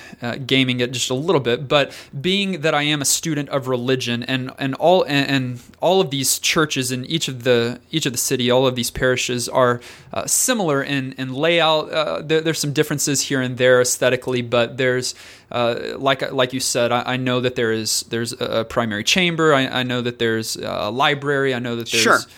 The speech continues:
Speaker 1: certain things. Could I, could I, could I use student of religion to
Speaker 2: Well, I, I would a hundred percent buy that. I think that's a fantastic justification for the trait. Yeah. So give me, give me two D eight plus two.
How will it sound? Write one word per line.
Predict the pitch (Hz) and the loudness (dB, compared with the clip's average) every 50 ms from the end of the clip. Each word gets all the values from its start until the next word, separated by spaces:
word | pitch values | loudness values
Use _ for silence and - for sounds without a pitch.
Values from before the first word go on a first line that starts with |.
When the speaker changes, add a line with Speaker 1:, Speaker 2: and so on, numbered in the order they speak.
| - - - _ | -20 -20 -20 _
Speaker 1:
certain | - - - 127 127 127 | -8 -4 -4 -4 -4 -4
things. | - 131 123 123 - | -4 -4 -4 -4 0
Could | - 170 151 | 0 2 2
I, | - - | 2 0
could | - 170 165 | -2 0 2
I, | 180 190 185 165 - - _ _ | 2 2 2 0 -4 -12 _ _
could | - 151 | 0 2
I | 147 | 2
use | 151 151 143 143 143 143 147 - | 2 0 0 0 0 2 2 2
student | - - 185 160 156 151 147 - | 0 2 2 2 2 2 0 2
of | 156 143 131 | 0 0 2
religion | 143 143 131 131 135 139 135 165 175 185 180 | 0 -2 0 2 0 0 0 -2 -8 -8 -8
to | - - 143 135 131 127 127 131 156 | -8 -6 -4 -4 -2 -2 -2 0 2
Speaker 2:
Well, | 160 170 160 165 - - | 2 2 2 0 -2 0
I, | - 156 165 165 | 2 2 2 2
I | - 139 151 160 | 2 2 2 4
would | 165 170 165 135 131 - | 4 2 2 0 0 0
a | - 139 135 131 | 2 2 2 2
hundred | 117 - 190 214 214 190 190 - | 0 2 2 2 4 4 2 2
percent | - 170 - - 151 135 117 | 2 0 2 2 2 2 2
buy | 117 104 98 101 | 2 0 0 -2
that. | 101 92 92 87 | -4 -6 -4 -4
I | 107 | -6
think | 110 - 131 123 - | -2 0 0 2 2
that's | - 127 - | 0 0 2
a | 120 | 0
fantastic | - 147 135 131 127 - - 131 131 - - 151 139 139 | 0 2 2 2 0 0 0 0 0 0 2 0 0 2
justification | - 135 123 - 139 123 - 135 - 127 120 110 - 113 113 | 2 0 0 2 0 2 2 2 2 2 0 0 0 -6 -4
for | - 120 | -4 -4
the | 101 101 | -4 -4
trait. | 107 - 131 113 98 - | -4 0 0 0 0 2
Yeah. | - 139 120 95 | 0 0 0 0
So | - - 139 131 | 0 0 2 2
give | 135 151 | 4 4
me, | 151 143 | 2 2
give | 135 - 147 | 2 2 2
me | 143 139 | 2 2
two | 135 - 190 180 | 2 0 0 2
D | 185 175 170 | 4 2 2
eight | 156 - - | 2 0 0
plus | - 135 131 - | -2 -2 -2 0
two. | - - 110 - - | 0 0 2 0 0